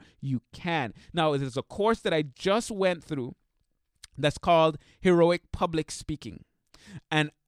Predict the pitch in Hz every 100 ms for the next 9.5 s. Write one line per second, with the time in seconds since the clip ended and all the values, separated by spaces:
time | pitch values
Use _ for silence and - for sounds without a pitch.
0 | - 165 143 151 151 - 160 143 143 190
1 | 190 151 143 151 - 139 131 - 143 156
2 | 175 185 175 165 151 143 147 165 127 127
3 | 156 160 151 143 151 147 143 147 143 143
4 | 143 135 - 131 127 147 151 147 139 139
5 | - 139 147 156 170 - 185 170 - 151
6 | - - - - 156 151 - 202 247 269
7 | 254 233 220 220 196 165 165 170 147 147
8 | 143 143 - 131 143 131 - 131 131 127
9 | 139 147 151 143